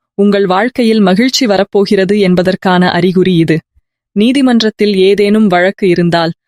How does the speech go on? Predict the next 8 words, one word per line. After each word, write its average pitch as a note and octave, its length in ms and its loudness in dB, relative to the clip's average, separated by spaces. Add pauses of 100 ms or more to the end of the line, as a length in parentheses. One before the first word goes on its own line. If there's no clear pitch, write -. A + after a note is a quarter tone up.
அதில் F#3+ 320 -2
வெற்றி F#3 300 -4
பெறுவீர்கள். D#3+ 580 -4 (480)
இது G#3+ 280 -2
எதிரிக்கு A#3 480 -2
எதிரான F#3 460 0
வெற்றியை F3 540 -2
குறிக்கிறது. D#3+ 600 -6